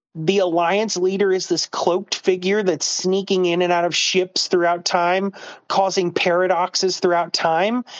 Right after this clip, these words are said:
and is the face of the Alliance, but not really the leader of the Alliance,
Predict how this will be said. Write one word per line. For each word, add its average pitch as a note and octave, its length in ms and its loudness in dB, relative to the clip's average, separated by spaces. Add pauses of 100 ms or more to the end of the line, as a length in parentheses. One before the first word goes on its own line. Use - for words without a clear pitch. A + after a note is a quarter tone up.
(140)
and F#3+ 160 0
is G3 180 -2
the F#3 120 4
face B3 560 -2
of G3 160 0
the F#3+ 100 2
Alliance, E3 800 0 (380)
but F#3+ 180 2
not A3 400 0
really B3 440 2
the F#3 120 0
leader G#3 500 2
of D#3+ 200 0
the D#3+ 100 2
Alliance, D#3 640 0